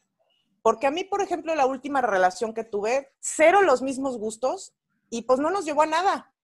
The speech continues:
Porque finalmente, cuando no compartes gustos, cuando no compartes ideologías, cuando no compartes la filosofía de vida,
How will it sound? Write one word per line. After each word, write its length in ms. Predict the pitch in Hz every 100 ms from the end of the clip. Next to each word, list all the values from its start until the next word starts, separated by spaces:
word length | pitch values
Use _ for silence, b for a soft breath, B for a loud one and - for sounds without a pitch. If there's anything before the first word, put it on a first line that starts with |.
| _ _ _ _ _ _
Porque 240 | 208 202
finalmente, 720 | 220 254 269 302 311 311 320 320
cuando 260 | 247 226
no 240 | 240 262 -
compartes 800 | 330 320 - 277 285 - 269 226
gustos, 460 | 240 247 247 247
cuando 240 | 220 196 190
no 160 | 240
compartes 720 | 320 311 302 277 262 - 262
ideologías, 680 | 240 196 185 190 226 214 214
cuando 220 | 190 175
no 160 | 208 -
compartes 640 | 302 269 262 254 254 254
la 120 | 220
filosofía 540 | 208 196 180 - - 214
de 80 | 208
vida, 320 | 202 202